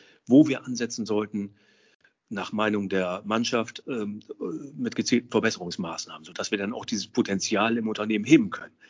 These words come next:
Aber nochmal, die Mannschaft bestimmt oder schlägt erstmal vor, wo wir ansetzen sollten, nicht die Chefetage. Und das ist das Besondere an der Wissensbilanz. Das macht also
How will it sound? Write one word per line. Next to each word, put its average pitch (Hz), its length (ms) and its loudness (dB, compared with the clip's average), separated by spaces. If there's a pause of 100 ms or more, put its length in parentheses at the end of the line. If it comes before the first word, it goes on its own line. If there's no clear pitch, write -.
(320)
Aber 110 340 0
nochmal, 107 300 -4
die 95 100 -10
Mannschaft 120 460 -2
bestimmt - 500 -10 (720)
oder 87 420 -6
schlägt - 280 -4
erstmal 101 280 -8
vor, 117 440 4
wo 101 200 -2
wir 98 120 -2
ansetzen 90 340 -12
sollten, 80 260 -12
nicht 85 160 -14
die - 40 -8
Chefetage. - 520 -8
Und 82 120 -20
das 110 120 -8
ist - 80 -10
das 147 100 -6
Besondere 127 400 -2
an 92 80 -10
der 92 120 -12
Wissensbilanz. 82 580 -16
Das - 180 -14
macht 110 220 -6
also 92 280 -6